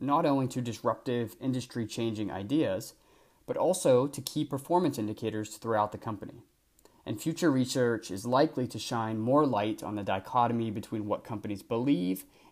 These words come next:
and say about creativity and their actual practice. One global study from Adobe offers a glimpse into this. While seventy-six percent of respondents say companies that invest in creativity are more likely to have happier employees,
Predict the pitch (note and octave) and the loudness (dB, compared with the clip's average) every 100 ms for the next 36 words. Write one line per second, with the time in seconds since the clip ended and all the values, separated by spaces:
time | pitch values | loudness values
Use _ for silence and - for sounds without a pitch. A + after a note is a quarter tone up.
0 | - A2 - - - E3+ B2+ G#2+ - B2+ | -8 -6 -4 0 2 4 2 0 -2 -4
1 | A#2 A2 A2 G#2+ G#2 - - - D3+ D#3+ | -2 -4 -2 -2 -2 -12 -16 -4 0 2
2 | D#3+ C3+ B2+ A2 G#2+ - G#2 - A2+ - | 2 4 4 2 -4 -6 -6 -2 -4 -4
3 | - - - _ _ _ _ _ _ _ | -12 -14 -18 _ _ _ _ _ _ _
4 | _ _ _ _ _ - B2+ C#3 D#3 C3 | _ _ _ _ _ -8 2 6 6 6
5 | C#3+ D3+ C#3 - A2 G#2+ - A2 A2 C3 | 6 6 2 0 -2 -2 -2 -4 0 2
6 | E3 A2+ A2+ - _ - - B2 B2+ A#2 | 2 0 -4 -10 _ -2 2 4 4 0
7 | A#2 A#2 A2+ G#2 F#2+ F#2 F2 - - _ | 0 0 -2 -4 -6 -6 -10 -14 -18 _
8 | _ _ _ _ - _ _ _ - A2+ | _ _ _ _ -20 _ _ _ 0 0
9 | - - D3 F3 F3 - D#3+ - C#3 C3+ | 0 0 2 2 0 -2 -4 -2 -4 0
10 | B2+ A2+ A2+ - A#2 B2+ G#2 G2 - - | 0 0 -4 0 2 2 0 -4 -8 -12
11 | - C3+ C#3+ D3+ C#3 C3 A#2+ A#2 A2 G#2+ | -4 0 2 0 -2 0 -2 -2 -2 0
12 | A#2+ C3 - A#2+ - A#2 G#2+ A2 G#2+ A2 | 0 0 0 -6 -2 -4 -2 -6 -4 -4
13 | G2+ A2 A#2 B2+ A2+ A2 - A2 - G#2 | -2 -2 2 4 4 0 -2 -8 -8 -4
14 | G#2 - A2 G#2 F#2+ F#2 F#2+ F#3 F#3+ A2 | -4 -2 -2 -2 -6 -8 -6 0 0 0
15 | A#2 - | -4 -10